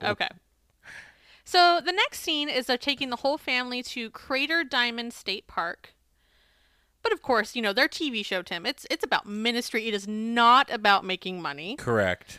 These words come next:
Speaker 2: correct.
Speaker 1: So Boob takes this opportunity to pull out his Bible and make this, you know, real touching
Speaker 2: <laughs>
Speaker 1: teaching moment with all the kids on the bus. Everybody's like, "Let's go." And
Speaker 2: Yep.
Speaker 1: he's standing on the bus,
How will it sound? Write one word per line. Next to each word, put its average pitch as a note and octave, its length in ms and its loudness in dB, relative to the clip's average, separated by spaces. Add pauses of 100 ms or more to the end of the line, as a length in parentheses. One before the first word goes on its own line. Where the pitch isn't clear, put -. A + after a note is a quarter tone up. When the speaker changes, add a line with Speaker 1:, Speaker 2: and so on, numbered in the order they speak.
(120)
Speaker 2:
correct. F#2+ 380 0
Speaker 1:
So C4 260 2
Boob D4 260 0
takes C#4 280 0
this C4 180 -2
opportunity A3+ 760 0
to A3+ 300 -10
pull F4+ 320 -2
out G4 220 4
his A4 220 -4
Bible G3 540 0
and A3 200 -2
make A3+ 180 -2
this, - 220 -4
you A#3 80 -4
know, G#3+ 100 0
real C4+ 320 0
touching A3 800 -4 (200)
Speaker 2:
<laughs> - 220 -20
Speaker 1:
teaching C#4 580 -2
moment F#3 360 -4
with F#3+ 160 -8
all F#3+ 160 2
the C4+ 120 -6
kids A3 520 -2 (360)
on G3 220 2
the D4 80 -2
bus. - 600 -2 (640)
Everybody's G3+ 280 -2
like, G3 100 -2
"Let's F#3+ 260 -2
go." G3 400 2
And - 120 0
Speaker 2:
Yep. B2+ 140 6
Speaker 1:
he's G3+ 120 -6
standing A#3+ 360 2
on C4 120 0
the C4 80 -2
bus, G#3+ 500 0